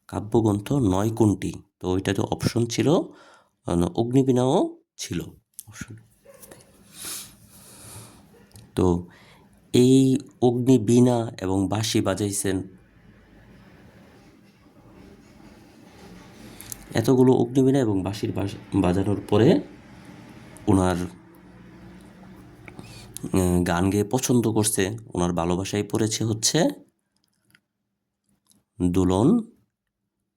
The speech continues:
চাপা এবং হচ্ছে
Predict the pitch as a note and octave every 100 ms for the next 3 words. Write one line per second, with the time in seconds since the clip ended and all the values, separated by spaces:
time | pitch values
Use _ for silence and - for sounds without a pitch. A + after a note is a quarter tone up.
0 | _ - - E2 - A2 G3 - - _
1 | _ - - _ _ _ _ _ _ _
2 | _ _ _ - F2+ E2+ F2 F2 - -
3 | C3